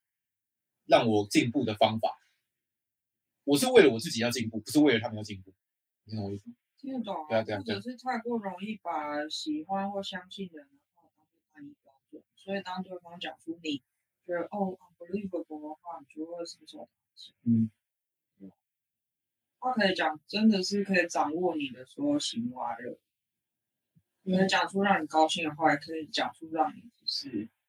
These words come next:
Speaker 2: 就是会懊悔很久。
Speaker 3: 就自己的情绪变成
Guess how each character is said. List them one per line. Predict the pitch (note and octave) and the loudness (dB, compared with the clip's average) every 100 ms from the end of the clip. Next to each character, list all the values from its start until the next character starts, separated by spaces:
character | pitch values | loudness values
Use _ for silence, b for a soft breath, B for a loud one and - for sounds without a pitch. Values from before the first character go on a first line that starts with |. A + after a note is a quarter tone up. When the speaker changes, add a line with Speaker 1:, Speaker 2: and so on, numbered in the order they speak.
| _ _ _ _ _ - | _ _ _ _ _ -8
Speaker 2:
就 | D3+ | -6
是 | D#3 D#3 | -2 -2
会 | |
懊 | E3 D#3 D3+ | 0 2 2
悔 | - - | 0 -14
很 | - _ _ | -20 _ _
久。 | - - _ D#4 - _ _ _ | -20 -20 _ -20 -20 _ _ _
Speaker 3:
就 | G#3 A3+ | -8 0
自 | A#3+ | 2
己 | G#3+ | 4
的 | F3 | 2
情 | E3+ - | -4 -10
绪 | F#3 F3 - | -4 -4 -2
变 | - G3 | 0 2
成 | F#3+ D3+ C#3 | 0 -8 -12